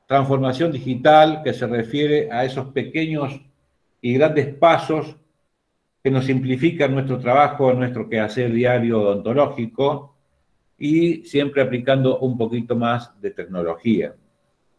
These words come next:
Y esto comienza ya a los fines de los noventa en, eh, a nivel mundial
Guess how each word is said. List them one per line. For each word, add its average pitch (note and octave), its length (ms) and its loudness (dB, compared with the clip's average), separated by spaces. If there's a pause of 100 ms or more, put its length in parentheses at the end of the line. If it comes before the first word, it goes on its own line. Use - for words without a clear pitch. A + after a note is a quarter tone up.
(640)
Y C3+ 120 4
esto D3 200 4
comienza C3+ 380 6
ya C3 160 6
a C3+ 40 8
los B2 140 4
fines C3 220 2
de A2+ 80 4
los A2 120 2
noventa C3+ 580 2
en, B2 80 0
eh, G#2+ 540 -2
a A2 80 -10
nivel A2+ 240 -2
mundial C#3+ 680 0